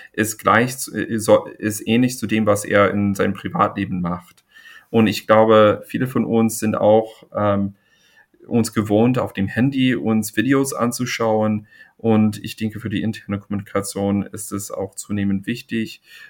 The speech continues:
Also Text ist immer noch wichtig. Ähm, aber ja, oder auch in, in Social Media auch natürlich, es, es sind Videos,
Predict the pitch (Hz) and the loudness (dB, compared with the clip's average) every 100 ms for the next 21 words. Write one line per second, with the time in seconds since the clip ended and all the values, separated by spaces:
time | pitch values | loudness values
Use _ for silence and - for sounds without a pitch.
0 | - 120 139 - 135 - 127 - 139 127 | -8 -4 -2 -2 -6 -6 -10 -8 -6 -8
1 | 127 - 120 - 120 117 113 - - _ | -8 -8 -10 -6 -4 -4 -4 -12 -20 _
2 | - - _ _ 110 107 107 107 104 104 | -20 -20 _ _ -2 0 2 0 0 -4
3 | - _ 110 107 98 98 101 104 _ _ | -10 _ -6 -4 -2 -2 -4 -8 _ _
4 | - _ 120 117 - - 117 117 117 113 | -20 _ 4 4 4 2 2 2 -2 -2
5 | - 104 107 101 - - - - 110 107 | -2 0 0 0 -4 -12 -8 -6 -4 -2
6 | 104 131 131 120 120 - _ - - 98 | 0 0 2 2 0 -8 _ -20 -2 2
7 | 127 - - 117 - 113 120 127 131 117 | 2 2 -6 -6 -2 -2 -2 -4 -4 -6
8 | 110 - 113 113 - - 120 120 117 110 | -6 -8 -2 -2 -4 -4 0 2 2 0
9 | - | -8